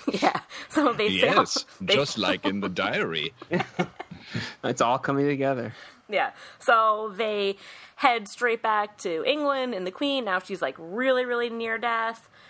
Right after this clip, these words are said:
Speaker 1: And
Speaker 3: What does a, uh, what, uh, sorry, two quick questions. What's an Eden fruit look like? What are we dealing with?
Speaker 1: It just looks like, uh, leaves. It just looks like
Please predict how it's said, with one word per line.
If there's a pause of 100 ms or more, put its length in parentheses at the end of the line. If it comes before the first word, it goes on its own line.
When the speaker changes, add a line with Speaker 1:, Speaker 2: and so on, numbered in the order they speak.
(320)
Speaker 1:
And
Speaker 3:
What
does
a,
uh,
what, (120)
uh,
sorry, (120)
two
quick
questions. (140)
What's
an
Eden
fruit
look
like?
What
are
we
dealing
with? (320)
Speaker 1:
It
just
looks
like, (160)
uh,
leaves.
It
just
looks
like